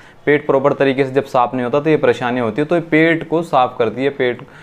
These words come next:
में जो कब्ज बनने की जो समस्या है उसको ये ठीक करती है, पेट फूलने की परेशानी को दूर करती है, अपचन जैसी शिकायत को दूर करती है। इसके अलावा इसका एक जो main काम हुआ पीलिया, यानी जिन मरीजों में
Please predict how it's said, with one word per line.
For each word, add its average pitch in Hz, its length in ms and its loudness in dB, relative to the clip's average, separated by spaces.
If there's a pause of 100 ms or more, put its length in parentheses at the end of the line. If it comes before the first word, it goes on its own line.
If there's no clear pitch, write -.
(240)
में 135 460 -2
जो 139 60 2
कब्ज 147 320 0
बनने 131 320 0
की 135 80 -2
जो 127 100 -2
समस्या 120 420 -4
है 131 60 0
उसको - 240 -8
ये 151 100 -2
ठीक 147 280 -2
करती 110 220 -4
है, 120 60 -6
पेट 151 280 -2
फूलने 139 220 -2
की 135 60 -2
परेशानी 127 440 0
को 131 120 -2
दूर 123 160 -4
करती 120 260 -2
है, 131 140 -6
अपचन 147 400 0
जैसी 135 260 -2
शिकायत 123 320 0
को 127 100 -4
दूर 120 180 -4
करती 117 280 -2
है। 117 160 -6 (360)
इसके 151 240 -2
अलावा 147 240 4
इसका 143 240 2
एक 139 260 2
जो 151 100 2
main 131 260 2
काम 123 180 2
हुआ 143 100 2 (120)
पीलिया, 120 400 4 (680)
यानी 143 280 2 (100)
जिन 143 400 -2
मरीजों 135 320 2
में 151 140 0